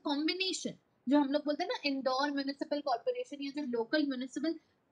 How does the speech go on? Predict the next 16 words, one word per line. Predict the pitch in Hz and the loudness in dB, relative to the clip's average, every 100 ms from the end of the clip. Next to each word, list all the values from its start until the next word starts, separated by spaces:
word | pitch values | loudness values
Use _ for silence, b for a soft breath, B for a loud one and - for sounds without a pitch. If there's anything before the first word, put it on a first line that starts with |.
| _ | _
अ, | - 247 247 | 12 12 12
municipalities | 247 254 269 277 285 240 262 311 302 277 | 12 12 12 12 12 12 12 10 10 6
होती | 269 277 | 2 2
हैं, | 285 | 2
municipal | 277 247 247 - 294 | 2 0 -4 -6 0
corporations | 285 226 - 247 247 294 294 | 4 4 4 0 0 -6 -6
होती | 277 - 226 | -6 -6 -14
है, | 240 _ _ _ - | -16 _ _ _ 6
they | 226 339 403 | 12 12 12
are | 392 339 269 | 12 12 12
allocated | 269 269 277 277 320 311 B B 254 | 12 12 8 12 10 10 B B 12
या | 320 | 12
they | 311 277 294 | 12 12 12
are | 339 269 | 12 12
designed, | 254 214 277 294 226 165 - - 226 214 247 349 - _ _ _ 285 | 10 12 12 12 12 10 -4 -12 -10 -6 -6 -6 -18 _ _ _ 4
हाँ, | 320 214 - | 6 6 -2